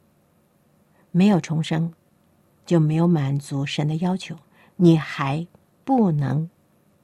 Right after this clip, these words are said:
去到神的家。神拯救我们脱离罪恶的目的，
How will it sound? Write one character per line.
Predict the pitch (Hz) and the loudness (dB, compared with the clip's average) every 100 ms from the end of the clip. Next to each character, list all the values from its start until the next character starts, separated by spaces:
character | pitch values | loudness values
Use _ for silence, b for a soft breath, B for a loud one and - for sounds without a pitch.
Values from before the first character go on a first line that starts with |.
| _ _ _ _ | _ _ _ _
去 | - 190 | -4 -2
到 | 156 | -2
神 | 139 147 | -6 -8
的 | 131 | -8
家。 | - 147 139 _ _ _ _ _ _ _ _ _ _ b b b b b | -12 -20 -20 _ _ _ _ _ _ _ _ _ _ b b b b b
神 | - 311 381 | 4 6 8
拯 | 285 208 | 8 8
救 | 311 277 | 8 6
我 | |
们 | 170 180 | 6 4
脱 | - 254 | 4 2
离 | 214 | 2
罪 | 196 262 | 2 0
恶 | 208 | 2
的 | 190 | 2
目 | 220 214 | 2 2
的， | 170 147 | 0 -4